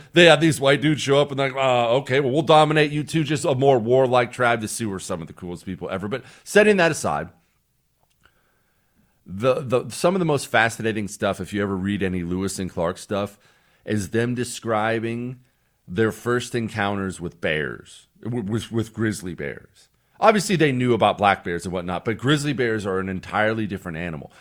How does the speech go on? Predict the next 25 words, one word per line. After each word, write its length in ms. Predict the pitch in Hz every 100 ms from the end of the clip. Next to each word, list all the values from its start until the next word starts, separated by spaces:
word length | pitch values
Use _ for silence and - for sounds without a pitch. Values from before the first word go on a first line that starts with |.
| _
And 140 | 131 131
they 100 | 131
would 160 | 151
talk 300 | 147 135 143
about 220 | 131 123 107
how 160 | 120
they 120 | 113
had 160 | 104 104
to 80 | 98
shoot 400 | - - 147 123
'em 260 | 95 80 73 _ _ _
seven, 760 | - - 165 151 127 107 92 90 -
eight 320 | 139 151 160
times, 680 | - 131 127 104 87 73 - _ _ -
and 160 | 143 139
they, 120 | 139
the, 160 | 135
the 180 | 135 143
daggone 440 | 110 135 131 135 117
things 220 | 127 113
just 220 | 120 107
simply 240 | 123 98
would 180 | 95 87
not 160 | 73 67
die. 300 | 131 160